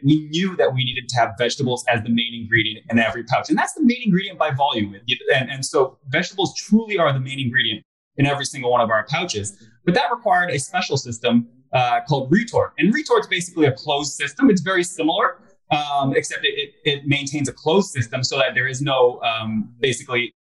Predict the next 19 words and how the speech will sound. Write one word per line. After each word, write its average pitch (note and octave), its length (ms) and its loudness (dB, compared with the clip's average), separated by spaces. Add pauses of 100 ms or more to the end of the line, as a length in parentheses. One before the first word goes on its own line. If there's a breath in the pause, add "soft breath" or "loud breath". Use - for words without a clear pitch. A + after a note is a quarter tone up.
(320)
opportunity C3+ 640 2
to A#2+ 100 -6
introduce A#2+ 340 -2
bacteria C3 680 0
at A#2+ 100 0
any A#2+ 180 -2
point B2 280 0
in, A#2 160 2
in A#2 100 -2
the A2+ 60 -2
sys-, C3+ 280 -4
in, B2 240 0 (200)
in C3 120 2
it. - 400 -6
And D#3+ 120 4
so G#3+ 80 4
it's G3 120 -2
allowed G#3 300 0
to, - 80 -12